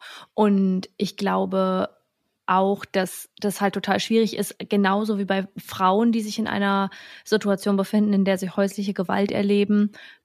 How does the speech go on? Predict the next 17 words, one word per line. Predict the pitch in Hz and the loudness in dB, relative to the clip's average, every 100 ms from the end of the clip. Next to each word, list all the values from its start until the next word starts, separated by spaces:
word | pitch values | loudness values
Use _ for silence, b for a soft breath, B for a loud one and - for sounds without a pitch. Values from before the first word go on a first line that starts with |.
| - | -4
ähm, | 196 185 190 170 | 0 2 2 0
die | 180 214 196 - | -2 0 0 0
an | 196 190 185 180 | 0 0 0 0
sie | 170 202 | -2 -2
gerichtet | 214 190 190 190 175 | -2 -2 -6 -8 -6
ist, | 170 185 - B B _ _ _ _ _ _ _ _ _ _ _ _ _ | -4 -4 -10 B B _ _ _ _ _ _ _ _ _ _ _ _ _
dass | 214 202 - | -2 0 0
man | 196 190 196 | 0 2 0
den | 190 190 | 0 0
Menschen, | 185 196 233 220 | 2 0 0 0
den | 202 | 2
man | 196 | 2
eigentlich | 202 196 202 202 196 220 | 2 0 0 0 -4 -2
liebt, | 214 - 202 | -6 -2 0
nicht | 214 - - | 2 0 -8
verlassen | 190 180 180 - 180 | -6 -6 -6 -6 -6
will | 180 190 233 | -6 -4 -6